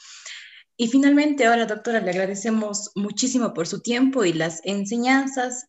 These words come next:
y recomendaciones que usted nos dejó este día en la entrevista. Los integrantes de Medical Matters deseamos que tengas mucha sabiduría y éxito en todas sus actividades diarias, doctora. Mil gracias.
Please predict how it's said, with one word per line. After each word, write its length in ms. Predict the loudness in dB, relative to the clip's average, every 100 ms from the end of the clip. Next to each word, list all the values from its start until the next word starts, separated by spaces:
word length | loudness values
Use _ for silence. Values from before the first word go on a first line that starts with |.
| _
y 260 | -6 -4 -2
recomendaciones 680 | -4 -2 -4 -4 -2 -4 -4
que 40 |
usted 160 | -6 -6
nos 160 | -8
dejó 240 | -10 -6 -6
este 220 | -6 -6
día 340 | -2 0 -2 -4
en 180 | -4
la 60 | -4
entrevista. 500 | -2 4 6 6 2 -14 -20 -18 -16 -16 0
Los 160 | 2 4
integrantes 540 | 4 4 2 2 0
de 80 | -2
Medical 400 | -2 0 0 0
Matters 480 | 0 0 0 -2 -2
deseamos 720 | -4 -4 0 2 2 0 -4
que 220 | -4 -4
tengas 400 | -2 -6 -4 -6
mucha 260 | -6 -4 -4
sabiduría 540 | -2 -2 -2 0 0
y 140 | 2 -2
éxito 300 | -4 -6 -6
en 100 | -2
todas 220 | 0 -2
sus 120 | -4
actividades 520 | -8 -6 -2 -2 -2
diarias, 340 | 0 -2 -2 -8
doctora. 400 | -12 -12 -12 -18 _ -10
Mil 240 | -6 -4
gracias. 580 | -4 -4 -8 -18 -20